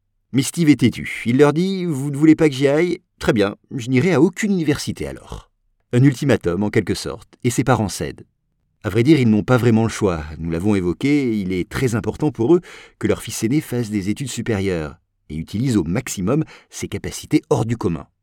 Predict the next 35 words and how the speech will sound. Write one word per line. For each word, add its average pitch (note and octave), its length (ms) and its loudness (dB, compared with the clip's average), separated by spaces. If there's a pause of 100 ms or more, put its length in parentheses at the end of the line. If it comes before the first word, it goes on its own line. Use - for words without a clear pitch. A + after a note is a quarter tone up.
(580)
Ainsi, - 280 -4
en F#2 140 -2
septembre - 420 -2
mille D3+ 100 0
neuf F#2+ 100 -2
cent D#3 100 -4
soixante-douze, C#3 960 -4
il A#2+ 140 -6
fait F#3+ 100 -2
sa F3 140 -2
rentrée F2+ 300 -2
au D#3+ 100 4
Collège A2 400 0
Reed, D#2+ 340 -8
dans A#2+ 140 2
l'Oregon. G2 420 2 (720)
Mais C3+ 140 2
là, G3+ 200 2
très F3 300 0
vite, D3 260 -2
cet - 480 -8
hyperactif A#2 560 -2
surdoué B2 480 -4
s'ennuie. F2+ 720 -4 (380)
Mais D3+ 80 0
pas A3+ 140 -2
totalement. F#2 460 0 (200)
Il E3 120 -2
aime G#3 220 4
en G#3+ 80 -4
particulier F3+ 600 -6
ses A#2 200 -8
cours F3 220 -2
de C3 100 0
calligraphie. B2 840 -4